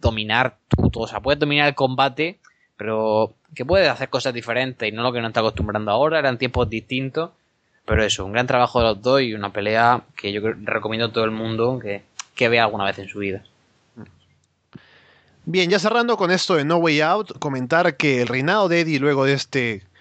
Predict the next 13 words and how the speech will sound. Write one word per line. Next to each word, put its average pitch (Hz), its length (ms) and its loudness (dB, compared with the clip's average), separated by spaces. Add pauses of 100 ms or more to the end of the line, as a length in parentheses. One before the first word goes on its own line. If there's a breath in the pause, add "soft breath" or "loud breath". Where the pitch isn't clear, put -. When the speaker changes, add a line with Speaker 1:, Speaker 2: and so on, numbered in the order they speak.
(300 loud breath)
Speaker 2:
combate 160 400 2
con 131 200 2
Lesnar 151 480 2 (320 soft breath)
duraría 156 440 2
algo 156 200 2
de 135 100 0
cuatro 170 280 0
meses, 185 680 0
tendría 147 380 0
luego 156 240 2
el 135 180 0
combate 143 360 0
con 120 380 -4